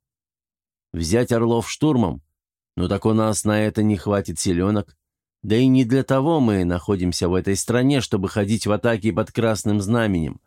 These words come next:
Можно было бы попросить помощи у ливанских властей», неуверенно предложил второй помощник, «чтобы они выделили войска».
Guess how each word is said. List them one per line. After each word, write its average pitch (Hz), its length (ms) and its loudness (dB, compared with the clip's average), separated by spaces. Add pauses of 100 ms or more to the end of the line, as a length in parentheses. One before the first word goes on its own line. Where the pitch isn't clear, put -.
(560)
Можно 135 400 2
было 147 240 2
бы 131 140 2
попросить 117 580 -2
помощи 120 420 2
у 120 60 4
ливанских 113 600 0
властей», 127 640 2 (220)
неуверенно 98 580 2
предложил 95 440 -2
второй 95 320 -2
помощник, 95 600 -2 (340)
«чтобы 139 360 -2
они 151 340 4
выделили 131 720 2
войска». 120 600 -2